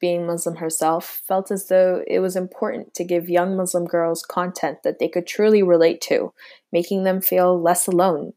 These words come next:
as well as teaching them that it's okay to come forward with the truth, despite the impact it might have on how people in said community view you.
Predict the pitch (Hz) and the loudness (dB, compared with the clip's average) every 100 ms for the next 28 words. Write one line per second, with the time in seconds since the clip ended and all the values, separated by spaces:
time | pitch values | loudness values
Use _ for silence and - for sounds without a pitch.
0 | - 180 180 185 196 190 - 220 214 180 | -6 -4 2 4 4 0 -2 -2 0 -2
1 | 165 170 175 175 - 180 220 - 196 170 | -2 0 0 -2 -2 2 2 0 0 2
2 | 170 - 175 - 180 175 160 165 - - | 2 -2 -6 -2 2 2 2 -6 -6 -6
3 | 160 - 156 - _ - _ - 170 - | -4 -2 -2 -4 _ -20 _ -6 -4 -4
4 | - 175 190 180 175 175 151 156 - 160 | 0 0 2 2 2 2 0 0 0 2
5 | 156 160 160 156 156 156 151 151 160 160 | 2 2 0 0 -2 -2 -2 0 -2 2
6 | 156 151 147 - 165 156 - 165 165 156 | 0 0 -6 -2 0 0 -2 -2 0 2
7 | 156 156 170 170 151 | 2 4 6 6 4